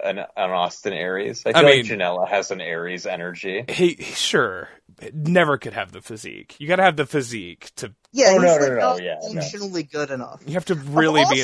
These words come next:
Speaker 2: into G N C.
Speaker 3: Theory would have been a perfect Aries had he actually stayed on the Indies. Part, that's obviously part of it, as in nobody fucking stays around on the Indies long
Speaker 2: Austin
Speaker 3: enough.
Speaker 2: Theory.
Speaker 1: Sure.
Speaker 3: Or,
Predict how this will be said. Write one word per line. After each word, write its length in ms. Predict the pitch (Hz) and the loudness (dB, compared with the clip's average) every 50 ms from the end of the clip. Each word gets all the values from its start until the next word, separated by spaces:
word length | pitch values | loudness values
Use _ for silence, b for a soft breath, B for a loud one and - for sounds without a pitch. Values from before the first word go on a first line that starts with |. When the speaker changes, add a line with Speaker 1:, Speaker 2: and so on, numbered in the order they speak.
| 123 120 | 0 -2
Speaker 2:
into 40 | |
G 200 | - - - 220 | -4 -4 -6 -8
N 40 | 214 | -6
C. 40 | - | -4
Speaker 3:
Theory 200 | 277 262 240 208 190 196 | -4 -2 -2 -2 -2 -4
would 80 | 196 | -4
have 80 | 190 165 | -4 -4
been 100 | 196 170 | -4 -4
a 40 | 165 | -4
perfect 720 | - _ - - 226 220 208 214 - 190 180 - - - - - | -6 _ 0 2 4 4 2 0 -2 -8 -8 -8 -8 -12 -6 -2
Aries 640 | 175 170 160 156 151 143 139 139 131 - - - - b b b b | -2 0 0 0 -2 -4 -8 -10 -12 -12 -14 -16 -16 b b b b
had 220 | - 170 165 156 | 0 0 0 0
he 220 | 165 170 170 165 165 | -2 -8 -12 -10 -6
actually 380 | - 170 156 156 156 - - - | -4 -2 -2 -2 -4 -6 -14 -16
stayed 220 | - - 165 151 | -12 -10 -8 -8
on 100 | 147 135 | -8 -8
the 100 | 135 143 | -6 -8
Indies. 220 | 139 123 113 117 - | -8 -8 -10 -12 -12
Part, 340 | _ - 330 339 339 277 214 | _ 0 2 2 2 2 0
that's 180 | 247 285 277 - | -4 -4 0 2
obviously 420 | 220 220 196 156 160 143 - - | 2 2 2 0 -4 -14 -14 -16
part 260 | - 175 156 143 135 | -12 -10 -10 -10 -10
of 100 | - - | -14 -18
it, 100 | 160 - B B B B - | -20 -20 B B B B -8
as 100 | 175 175 | -6 -6
in 80 | 190 | -4
nobody 240 | 190 196 190 190 190 | -4 -4 -4 -4 -6
fucking 280 | 190 - 175 - - - | -4 -4 -6 -6 -6 -10
stays 260 | - 196 170 143 151 | -6 -6 -6 -4 -4
around 220 | 160 160 156 147 | -4 -4 -2 -2
on 100 | 143 131 | -4 -4
the 100 | 139 170 | -4 -4
Indies 220 | 180 160 147 131 135 | -4 -4 -4 -6 -6
long 180 | 135 127 123 120 | -8 -8 -8 -8
Speaker 2:
Austin 260 | 120 - 110 - - - | -10 -10 -12 -12 -14 -18
Speaker 3:
enough. 100 | - - | -20 -18
Speaker 2:
Theory. 200 | - 104 101 101 | -14 -12 -10 -4
Speaker 1:
Sure. 320 | - 165 - 220 226 214 | 0 4 4 4 4 4
Speaker 3:
Or, 120 | - 240 | 2 2